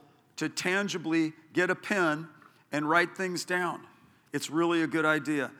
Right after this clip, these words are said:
Number seven, don't get hung up on perfectionism. Oh. Huh? The perfect point to miss a point? Not to be perfect.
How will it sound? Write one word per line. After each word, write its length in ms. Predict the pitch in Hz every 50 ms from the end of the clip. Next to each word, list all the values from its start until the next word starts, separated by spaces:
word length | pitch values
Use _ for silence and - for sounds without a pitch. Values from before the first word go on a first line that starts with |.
| - - - - -
Number 220 | - 160 175 180 170
seven, 500 | - - 202 202 202 180 175 175 202 196 - - - - - _ _ _ _ _ _ _ _ -
don't 180 | 180 190 185
get 180 | - 214 202 175
hung 280 | 135 180 202 208 202
up 220 | 202 202 196 196 190
on 280 | 190 185 185 180 175
perfectionism. 1000 | - - 160 156 - - 196 190 196 - - - 175 165 156 151 139 117 135 120 101 - - - _ - - - - _ _ _ _ _ _ _ _ _ _ _ _ _ _ _ _ _ _ _ _ _ -
Oh. 340 | 190 214 226 202 160 123 - - - - - - - - - - - - - - - - _ _ - _ _ _ _ _ _ -
Huh? 160 | 165 196 247 - - - - - - - - - - _ _ _ _ _ _ _ _ _ - - - - - - - - 277 277 _ _ _ _ _ _ _ _ _ _ _ _ _ _ _ -
The 80 | 123
perfect 320 | - - 160 143 147 - -
point 160 | 151 151 -
to 60 | 147
miss 180 | 147 143 131 -
a 40 | 135
point? 280 | 131 135 139 151 175 - - _ _ _ _ _ _ _ _ _ _ _ _ _ _ _ _ _ _ _ _ -
Not 180 | - 143 147 -
to 60 | -
be 140 | 165 165 143
perfect. 460 | - 170 165 - 180 170 185 -